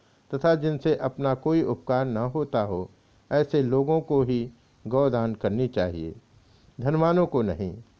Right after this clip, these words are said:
एक बात और ध्यान रखने की है, एक गौ एक ही ब्राह्मण को देनी चाहिए, बहुत से ब्राह्मणों को नहीं, क्योंकि एक ही गौ यदि बहुतों को दी गई तो वे उसे बेचकर उसकी कीमत बांट लेंगे।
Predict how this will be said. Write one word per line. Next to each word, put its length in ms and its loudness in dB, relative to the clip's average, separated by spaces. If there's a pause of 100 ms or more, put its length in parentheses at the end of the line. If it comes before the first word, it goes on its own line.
(280)
एक 240 4
बात 360 2
और 220 2
ध्यान 340 -2
रखने 300 -4
की 220 -8
है, 260 -8 (520)
एक 260 4
गौ 240 4 (100)
एक 280 4
ही 80 2
ब्राह्मण 500 0
को 160 -2
देनी 300 -2
चाहिए, 480 -6 (500)
बहुत 240 2
से 180 2
ब्राह्मणों 540 2
को 180 0
नहीं, 360 -2 (260)
क्योंकि 440 0
एक 300 2
ही 120 2
गौ 320 0 (440)
यदि 220 4
बहुतों 460 2
को 180 0
दी 220 0
गई 300 0 (340)
तो 100 2
वे 140 4
उसे 340 0
बेचकर 500 2
उसकी 380 -8
कीमत 480 -4
बांट 340 -4
लेंगे। 400 -4